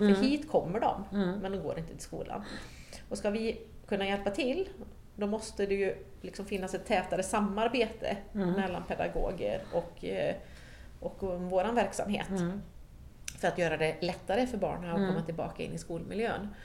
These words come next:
Speaker 2: Eh, och, och där, där finns det brister liksom, i de samarbetena. Sen kan jag inte säga så att, att det är så överallt i landet, liksom, men här har vi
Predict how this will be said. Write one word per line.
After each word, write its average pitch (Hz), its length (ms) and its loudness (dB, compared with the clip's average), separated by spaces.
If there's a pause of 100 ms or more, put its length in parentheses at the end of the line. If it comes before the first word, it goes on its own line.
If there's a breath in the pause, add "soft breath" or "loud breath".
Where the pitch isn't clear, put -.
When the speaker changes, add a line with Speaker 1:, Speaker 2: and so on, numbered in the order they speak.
(640 loud breath)
Speaker 2:
Eh, 185 400 -6
och, 208 360 -2
och 214 80 0
där, 214 460 6
där 226 280 10
finns 190 260 0
det - 80 -2
brister - 680 -2
liksom, - 520 -4 (260)
i 190 140 -6
de 170 400 -4 (220)
samarbetena. 160 720 -4
Sen 180 160 0
kan 185 120 0
jag 269 60 6
inte 208 120 -2
säga 185 160 4
så 165 100 0
att, 156 200 2
att 190 80 -4
det 160 60 -6
är - 20 -6
så 160 120 0
överallt 175 540 6
i - 20 0
landet, 147 340 6
liksom, 156 260 -4
men 175 80 -2
här 226 340 6
har 196 100 6
vi 170 260 4